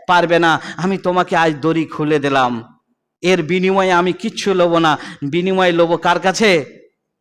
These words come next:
আমি আল্লাহর কাছে এর বিনিময় লব। সুতরাং তুমি চলে যাও। আচ্ছা, আবু বকর গরিব মানুষ হওয়া সত্ত্বেও অর্থের বিনিময়ে মেয়েটাকে কেন ছেড়ে দিলেন? কিসের জন্য ছাড়লেন? তার ভেতরে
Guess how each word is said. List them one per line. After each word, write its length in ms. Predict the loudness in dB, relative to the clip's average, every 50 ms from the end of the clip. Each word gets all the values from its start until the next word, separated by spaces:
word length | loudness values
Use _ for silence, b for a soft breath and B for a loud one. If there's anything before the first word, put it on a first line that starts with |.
| _ _
আমি 240 | -2 0 0 2 2
আল্লাহর 420 | 2 2 2 2 4 4 2 2
কাছে 260 | 2 0 0 2 2 2
এর 140 | 2 2
বিনিময় 400 | 0 -2 -2 0 2 2 2 2
লব। 280 | 2 2 2 2 2 0 B B B B
সুতরাং 440 | -8 -6 -2 0 0 2 2 0 -2
তুমি 300 | -4 -4 -2 -2 -2 -2
চলে 340 | -2 -2 0 0 2 2 2
যাও। 200 | 2 2 0 B B B B B
আচ্ছা, 360 | -4 -2 0 0 2 2 2
আবু 220 | 2 2 0 0
বকর 420 | 0 0 0 0 0 0 0 0 0
গরিব 420 | 0 2 2 2 2 2 0 0
মানুষ 440 | 0 0 2 0 0 0 -2 -4 -2
হওয়া 240 | 0 2 2 2 2
সত্ত্বেও 640 | 2 0 0 0 0 0 0 2 2 4 2 2 B B B B B B
অর্থের 560 | 0 2 2 0 -2 -6 -4 -2 0 0 -2
বিনিময়ে 520 | -2 -2 -2 0 0 0 0 2 2 2 2
মেয়েটাকে 500 | 0 0 0 0 0 -2 -2 -2 -4 -6
কেন 380 | -2 0 0 2 2 0 -2
ছেড়ে 360 | -4 -4 -2 -2 -2 -2 -2
দিলেন? 440 | -4 -2 0 0 0 0 0 -2 -4 -8 -14 -20 -20 -20 _ _ _ _ _ _ _ _ _ _ _ _ _ _ _ _ _ _ _ _ _ _ _
কিসের 380 | -10 -8 -4 -2 -2 -2 0 0
জন্য 240 | 0 0 0 -2 -2
ছাড়লেন? 540 | -2 0 0 2 2 2 2 2 2 0 -4 -8 -12 -20 -20 _ _ _ _ 0
তার 180 | 0 2 2
ভেতরে 500 | 2 0 0 2 4 4 6 6 6 4